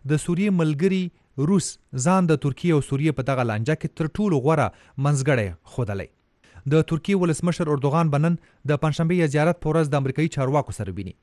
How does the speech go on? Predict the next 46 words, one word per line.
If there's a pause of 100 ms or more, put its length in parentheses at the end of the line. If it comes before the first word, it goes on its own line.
(360)
د (140)
ترکیې
لخوا
په
شمالي (260)
شام
کې
پیل
شویو
عملیاتو
او
د
کردانو
او
د
سوریې
د
حکومت
ترمنځ (100)
له
شوي (540)
تړون
سره (420)
د
سوریې
پوځیانو
بیرته
د
هغو (200)
سیمو
کنټرول
ترلاسه
کړی، (340)
کومې
چې
یې (140)
د
تیرو
څو
کلونو
راهیسې
په
واک
کې
نه
وي.